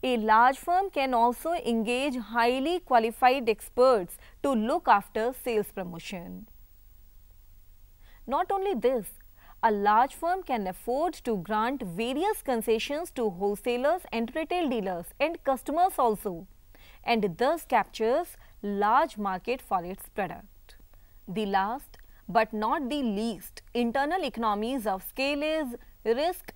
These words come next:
and survival economies. Actually, a large firm is in better position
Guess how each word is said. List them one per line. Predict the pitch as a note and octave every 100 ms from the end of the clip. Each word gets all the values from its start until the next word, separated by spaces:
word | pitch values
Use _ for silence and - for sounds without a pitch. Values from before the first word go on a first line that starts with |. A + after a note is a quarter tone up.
| -
and | A3+ A3 B3
survival | - A3+ G3+ G3+ A3+
economies. | F#3+ F3+ E3+ E3 E3+ F#3 F3+ - - - - - - - - - -
Actually, | D#4 G4 G#4 C5 -
a | C4
large | A3 G#3+ B3+ F#4+
firm | - C#4+ C4 D4 -
is | A#3+
in | A3 G#3
better | E3 F#3+ F4+ -
position | C4 A3 A#3+ - A#3+